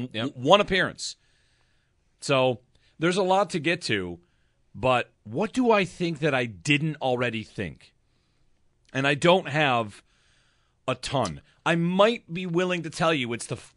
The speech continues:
Speaker 2: it's the furthest down the line that I have ever been at. They are probably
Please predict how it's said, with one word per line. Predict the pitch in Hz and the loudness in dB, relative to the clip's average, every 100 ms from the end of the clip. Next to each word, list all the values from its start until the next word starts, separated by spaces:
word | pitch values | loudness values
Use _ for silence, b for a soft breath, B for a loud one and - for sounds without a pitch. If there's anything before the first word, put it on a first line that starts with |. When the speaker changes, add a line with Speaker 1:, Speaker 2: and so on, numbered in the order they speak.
| - | -10
Speaker 2:
it's | 143 | -10
the | - 139 - _ _ _ _ _ _ _ | -6 -6 -6 _ _ _ _ _ _ _
furthest | - 202 208 202 - | 0 2 4 2 2
down | 175 160 | 2 4
the | 147 | 2
line | 143 139 113 101 95 | 2 2 0 -4 -8
that | 107 - - | -12 -10 -2
I | 147 165 165 - - | 2 2 2 -4 -8
have | 135 | -8
ever | 127 139 127 | -2 -2 -2
been | 117 139 107 101 | -2 -2 -2 -4
at. | 104 104 98 b b b b b _ _ _ _ _ _ _ _ | -2 -2 -4 b b b b b _ _ _ _ _ _ _ _
They | 120 113 156 160 | -6 2 4 6
are | 147 | 4
probably | 123 - 170 170 170 160 156 139 135 | 0 0 4 4 4 0 0 0 -4